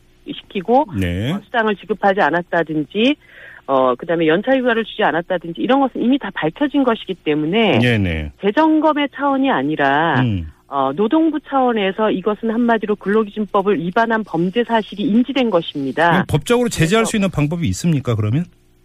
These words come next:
Speaker 1: 이, 이 그 근로기준법을 위반했기 때문에
Speaker 2: 예.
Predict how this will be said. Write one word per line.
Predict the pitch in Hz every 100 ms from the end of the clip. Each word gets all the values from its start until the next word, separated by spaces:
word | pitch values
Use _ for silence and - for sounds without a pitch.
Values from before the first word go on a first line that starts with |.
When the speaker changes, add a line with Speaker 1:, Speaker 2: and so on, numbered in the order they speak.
| _ _ _ _ -
Speaker 1:
이, | 285
이 | 254 302 269
그 | - 233
근로기준법을 | 226 269 330 294 247 277 262 262 247
위반했기 | 190 220 285 294 262 -
때문에 | 196 185 214 254 143
Speaker 2:
예. | 117 95 69